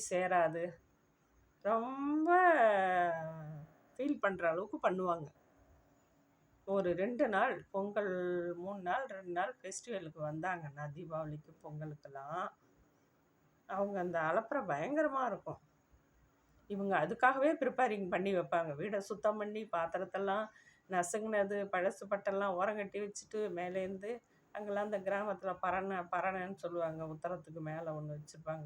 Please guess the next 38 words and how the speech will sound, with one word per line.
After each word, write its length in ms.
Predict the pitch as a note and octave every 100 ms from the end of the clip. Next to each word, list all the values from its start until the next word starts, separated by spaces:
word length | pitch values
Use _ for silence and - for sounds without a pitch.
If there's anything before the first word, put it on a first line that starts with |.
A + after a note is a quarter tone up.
| D3
க-, 200 | D3+ D3+ D3
மூங்கில்ல 480 | E3+ F#3+ E3+ D#3 D#3 -
கட்டி, 400 | D#3 D3+ D#3+ - _ _ _ _ _
பரண் 260 | F#3+ G3 G3
மேலேருந்து 420 | F3 F3 F3 F3
அந்த 240 | F#3 F3
பாத்திரத்தை 500 | E3+ F3+ F3+ E3+ F3
எடுத்து 260 | F3 E3+ F#3+
வழக்கிட்டு, 560 | F3 F3 F3 F3+ F#3+ F3
கிளீனா 500 | F#3 F3+ F#3 F#3 F#3+ - _ _ _ _ _
தண்ணியை 380 | F#3 G3 F#3+ F3
பிடிச்சி, 360 | F#3 F#3+ - G#3
நல்லா 300 | F3+ F3 F3+
மூடி 380 | F3 F#3+ F#3 F3+
வச்சு, 400 | E3 - G3+ F#3
நிறைய 420 | E3+ E3 F3 F#3
பெரிய 340 | F#3+ E3+ F3+
பெரிய 340 | E3+ E3+ E3 E3+
ஏனத்துல 280 | F#3+ F#3
மூடி 280 | E3 F3+ F3+
வச்சு, 280 | F3 F3 F3
தண்ணி 320 | F3+ E3+ F3
திடீர்னு, 520 | E3 E3 F3 F3 F3+ F#3 _ _ _ _
அ, 120 | F3+ F3
கரண்ட் 320 | E3+ G3 F3
இல்லாத 340 | F3 E3 E3
போயிடும், 400 | E3 F3 E3+ F3
போர் 280 | D#3 F#3 F3+
போட 220 | - F3
முடியாது, 580 | F#3 D#3+ E3 E3+ E3 E3
மோட்டர் 320 | E3 F3+ F3 -
போட 200 | D#3+ F3
முடியாதுன்னு 520 | E3 D#3+ E3 E3 F3
சொல்லிட்டு 500 | F3 F3 F3 F3+ F3
பிடிச்சி 220 | F3 - E3+
வச்சு, 260 | F3 G3+
அவங்க 240 | G3 E3+ E3
எல்லாம், 400 | D#3+ E3+ F3+